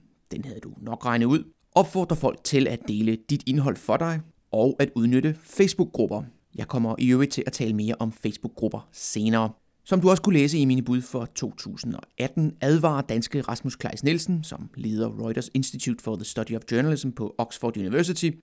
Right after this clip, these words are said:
mod det, han kalder Snapchat-scenariet. Det går ud på, at en større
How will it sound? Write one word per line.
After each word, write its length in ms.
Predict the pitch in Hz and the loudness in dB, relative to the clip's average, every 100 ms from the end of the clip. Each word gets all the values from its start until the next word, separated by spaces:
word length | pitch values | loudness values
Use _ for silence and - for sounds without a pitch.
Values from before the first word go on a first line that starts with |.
| _ 131 | _ 0
mod 200 | 156 156 | 2 2
det, 160 | 151 | 2
han 160 | 151 147 | 2 0
kalder 320 | 151 135 127 - | 0 -2 -4 -8
Snapchat-scenariet. 1200 | - - 117 117 - 123 107 - 107 90 50 60 - _ - | -8 -4 0 -2 -2 -4 -4 -2 -2 -4 -8 -12 -16 _ 4
Det 100 | 196 | 6
går 120 | 175 | 6
ud 120 | 143 | 4
på, 220 | 139 135 | 2 0
at 200 | - - - | 0 -4 -6
en 160 | 101 | -6
større 400 | 104 - 95 131 | -4 -4 4 4